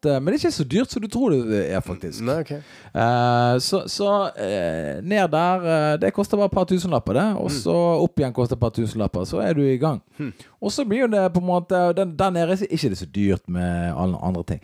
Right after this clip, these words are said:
Speaker 2: Hmm.
Speaker 1: Poenget mitt her er
Speaker 2: Tjener nesten penger på å dra til Sør-Afrika.
Speaker 1: Du, jeg tipper jeg kommer hjem med mer penger enn jeg dro med.
Speaker 2: Ja.
Speaker 1: Fordi at jeg skal jo selvfølgelig kjøpe diamanter der nede.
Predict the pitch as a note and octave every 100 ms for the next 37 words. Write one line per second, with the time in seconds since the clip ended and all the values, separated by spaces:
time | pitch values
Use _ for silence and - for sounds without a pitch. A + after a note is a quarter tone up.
0 | - C#3 A#2 D#3+ G3+ G3+ D3+ B2 - G2
1 | E2+ D2 B2 C#3+ C#3 B2+ C3 B2+ G#2+ G2+
2 | F#2 F#2 F#2 G2 G2 A2 G3+ D#3+ F3 G#3
3 | G#3 - G3 F#3+ G3+ E3+ E3 D3 A#2 G#2+
4 | A2 A#2+ B2+ C3 C3 G#2+ F#2+ F#2 G2 F#2+
5 | G2 G2 F2+ F2 C#2 G1+ D3+ E3 F#2 -
6 | - F#3 F#3+ - G3+ - B2+ E3+ F3 -
7 | F3 C#3 C3+ - G#2+ G#2 - A2 F#2+ F#2
8 | F2+ F#2 - B1+ A1 G1+ -